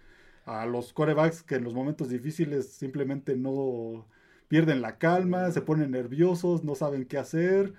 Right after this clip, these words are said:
Speaker 2: Ahí
Speaker 1: Ah,
Speaker 2: tiene-,
Speaker 1: hay
Speaker 2: ahí
Speaker 1: como
Speaker 2: tienes Prescott.
Speaker 1: Sí, sí,
Speaker 2: Ahí tienes
Speaker 1: exactamente.
Speaker 2: Kirk Cousins.
Speaker 1: Sí, exactamente, que, pues, pierden, este, la, el control del juego y se les va el juego de las manos.
Speaker 2: Ujú.
Speaker 1: Entonces, este, por eso Joe Montana es uno de los mejores.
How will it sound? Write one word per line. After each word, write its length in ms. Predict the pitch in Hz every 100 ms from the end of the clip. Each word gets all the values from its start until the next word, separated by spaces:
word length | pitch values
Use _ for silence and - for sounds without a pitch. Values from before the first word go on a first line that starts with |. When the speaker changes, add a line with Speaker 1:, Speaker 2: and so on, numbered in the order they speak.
| -
Speaker 2:
Ahí 120 | 120
Speaker 1:
Ah, 120 | 127
Speaker 2:
tiene-, 240 | 135 143 -
Speaker 1:
hay 160 | 131 139
Speaker 2:
ahí 80 | 131
Speaker 1:
como 120 | 135
Speaker 2:
tienes 280 | 135 180 156
Prescott. 500 | 120 147 - 143 135 - - -
Speaker 1:
Sí, 60 |
sí, 60 | 135
Speaker 2:
Ahí 80 | 151
tienes 120 | 180
Speaker 1:
exactamente. 720 | 160 143 165 165 190 190 170
Speaker 2:
Kirk 220 | 185 180
Cousins. 560 | 196 175 175 180 156 156 - - 151
Speaker 1:
Sí, 120 | 160
exactamente, 880 | 156 160 165 160 143 135 170 170 170
que, 100 | 131
pues, 320 | 120 117 113 _ _ _
pierden, 400 | 139 151 151 139
este, 380 | 120 113 - 123
la, 360 | 113 117 117 120
el 120 | 117
control 420 | 127 120 151 156
del 200 | 135 123
juego 500 | - 165 196 196 196
y 280 | 139 123 120
se 180 | - 123
les 220 | 120 120
va 80 | 151
el 80 | 147
juego 320 | 156 143 139
de 80 | 120
las 200 | 107 107
manos. 360 | 127 113 - 120
Speaker 2:
Ujú. 260 | 113 - 123 117
Speaker 1:
Entonces, 380 | - 131 131 127
este, 420 | 143 139 147 135 - _ _ _ _
por 140 | 127
eso 140 | 143 147
Joe 120 | 143
Montana 380 | 139 123 151 160
es 80 | 156
uno 140 | 131
de 80 | 113
los 120 | 110
mejores. 520 | 123 156 202 120 107